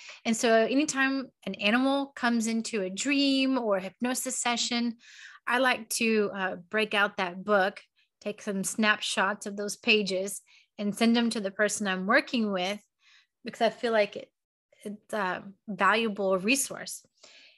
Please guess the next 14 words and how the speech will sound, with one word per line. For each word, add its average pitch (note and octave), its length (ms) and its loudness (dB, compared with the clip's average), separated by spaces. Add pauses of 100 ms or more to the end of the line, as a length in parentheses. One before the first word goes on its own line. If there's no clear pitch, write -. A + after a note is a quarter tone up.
(340)
And C#4 600 4 (380)
I D#4 140 2
thought D#4+ 180 4
it C4+ 80 6
would C4+ 220 -4
be A#3+ 140 0
neat A3+ 260 0
just B3+ 240 -2
to C#4 60 0
have B3+ 220 0
this A#3+ 200 -4
on A3 140 -2
hand G#3 500 -2 (100)
for A#3 560 4